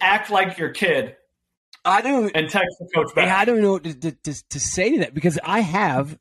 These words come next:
Speaker 2: throughout the years, th-, done the exact same thing, but they immediately say, "Hey, this is,
Speaker 1: Yeah.
Speaker 2: you know, Mister Tyler."
Speaker 1: So, you know, this is my, this isn't their number.
Speaker 2: Yeah.
Speaker 1: This is mine.
Speaker 2: Exactly.
Speaker 1: Yeah.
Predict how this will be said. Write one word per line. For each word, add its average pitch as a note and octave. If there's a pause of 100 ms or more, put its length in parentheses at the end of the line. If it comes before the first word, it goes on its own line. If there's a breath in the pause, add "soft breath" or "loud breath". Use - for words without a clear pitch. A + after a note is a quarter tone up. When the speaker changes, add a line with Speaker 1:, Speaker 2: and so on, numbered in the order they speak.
Speaker 2:
throughout E3+
the D3+
years, C3+ (180)
th-, D3+
done E3
the D#3
exact D3
same C#3
thing, A2+ (680)
but C#3+ (180)
they D3 (100)
immediately D#3+
say, C3+
"Hey, C#3+
this C3+
is, C3+ (720)
Speaker 1:
Yeah. A#3+
Speaker 2:
you C#3
know, A#2+
Mister E3
Tyler." A#2 (140)
Speaker 1:
So, A#3
you G#3
know, G3+
this G3
is E3+
my, E3+
this F3
isn't E3+
their D#3
number. D#3+
Speaker 2:
Yeah. A3
Speaker 1:
This A#2
is -
mine. C3
Speaker 2:
Exactly. D#3+
Speaker 1:
Yeah. F#2+